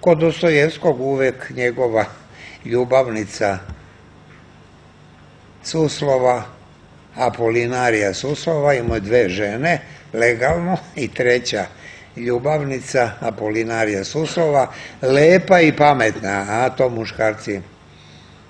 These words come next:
to je najveće iskušenje za muškarca, i lepa i pametna, Lu Salome. E, trudimo se koliko možemo da očuvamo i porodicu, deca,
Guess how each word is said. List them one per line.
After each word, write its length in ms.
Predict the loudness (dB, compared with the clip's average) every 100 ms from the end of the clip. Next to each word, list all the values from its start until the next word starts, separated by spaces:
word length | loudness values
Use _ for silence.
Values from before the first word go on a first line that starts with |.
| -6
to 220 | 0 2
je 180 | 2 0
najveće 600 | -4 -4 -4 -6 -8 -6
iskušenje 760 | -8 -10 -10 -8 -6 -6 -6 -6
za 160 | -6
muškarca, 680 | -8 -10 -6 -4 -4 -4 -6 -6 -20 -20 -20 -16 -4
i 140 | -2
lepa 420 | 2 2 2 0
i 100 | -2
pametna, 800 | -2 -6 -6 -8 -8 -6 -6 -6 -10 -20 -20 -20 -10
Lu 240 | -2 -2 0
Salome. 640 | -2 -2 -2 -4 -2 -4 -6 -20 -20 -20 -20 -20 -20 -20 -20 -20 -20 -20 -20 -20 -20 -8 -8 -8 -18 -14 -2
E, 320 | 2 4 4 0
trudimo 640 | 2 4 4 4 2 2
se 200 | 2 2
koliko 360 | 4 4 4 2
možemo 560 | 4 2 2 0 -2 0
da 140 | 4
očuvamo 880 | 4 4 0 0 -2 -2 -4 -4 -4
i 140 | -6 -6
porodicu, 1000 | -2 0 0 -2 -6 -6 -4 -2 0 -2 -10 -14 -12
deca, 600 | -8 -2 -2 -2 -2 -2